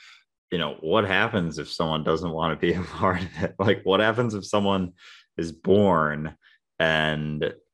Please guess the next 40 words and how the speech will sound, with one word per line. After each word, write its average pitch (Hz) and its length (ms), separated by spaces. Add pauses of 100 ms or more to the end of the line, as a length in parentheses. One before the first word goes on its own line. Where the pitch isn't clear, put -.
you 80 140
know, 69 180
their 76 180
parents - 840 (320)
kind 76 200
of 71 200 (300)
are, 71 420 (160)
I 87 100
don't 87 120
know, 71 180
like, 82 340 (120)
out 92 180
in 90 60
the 90 80
woods 104 300
or 101 60
something, 87 680
and 85 480
they're 80 160
just 85 180
like, 87 200
"Yeah, 101 180
my 82 180
kid's 87 360
not 82 200
gonna 82 100
be 78 100
a 76 40
part 76 280
of 76 180 (440)
this." - 400
Like, - 160 (220)
what 95 300
ha-, - 200
do 90 120
they 85 340 (240)
go 90 140
to 90 60
jail? 98 640
Like, - 280